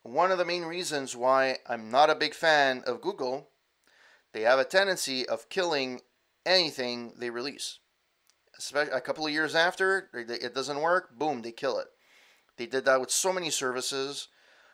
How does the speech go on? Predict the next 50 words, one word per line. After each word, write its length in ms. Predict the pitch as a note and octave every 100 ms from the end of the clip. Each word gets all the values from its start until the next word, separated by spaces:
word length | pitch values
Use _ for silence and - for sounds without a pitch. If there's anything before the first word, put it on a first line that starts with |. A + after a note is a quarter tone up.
| _
Um, 440 | - G#2+ G#2+ G#2+ A#2
even 260 | D3+ E3
now, 320 | D3 D3 D3+
I 180 | C3+ C3+
have 260 | C3+ C#3 A#2+
Google 240 | B2+ B2
Music, 540 | A#2+ C#3+ E3 F#3 - -
and 160 | A#2+ A#2+
even 240 | D3 D3
that's 240 | C3+ C3+ C#3+
on 100 | B2
the 120 | A2+
edge. 300 | A#2+ B2 A#2
They're 80 | A2+
gonna 140 | A#2
be 100 | A#2
using 360 | A#2+ B2+ B2+ A#2
YouTube 380 | A#2+ B2+ D3
Music 340 | C3+ C#3+ C3+ C#3+
at 120 | C3+
one 160 | C#3 C3+
point. 380 | C#3 C#3+ C#3+ - _ _
They 80 | -
haven't 240 | A#2 C3 B2
fully 220 | C3+ B2+
transitioned. 680 | B2+ A2+ A#2+ D3 D#3+ D#3 D3 _ - _
However, 300 | - C#3 C#3
they 120 | C3
haven't 240 | C3 D3 D3
even 220 | C#3 C3+
figured 340 | - C#3+ C3+
out 180 | C3 C3+
how 120 | C3
to 60 | B2
transfer 400 | - C3 B2+ B2
my 100 | A2+
playlists 480 | - C3+ A#2+ A2 -
over, 240 | G#2 G#2+
so 320 | A#2 - G2 - _ _ _ _ - -
we'll 100 | A2
see 120 | G#2+ C#3+
how 100 | A#2+
that 180 | A#2
goes. 300 | A2+ B2 C#3 - - - _
But 140 | C3
Google 200 | C#3 D#3
Music 320 | D#3+ F3 D#3+ C#3
is 100 | C3
another 180 | E3
one, 140 | E3+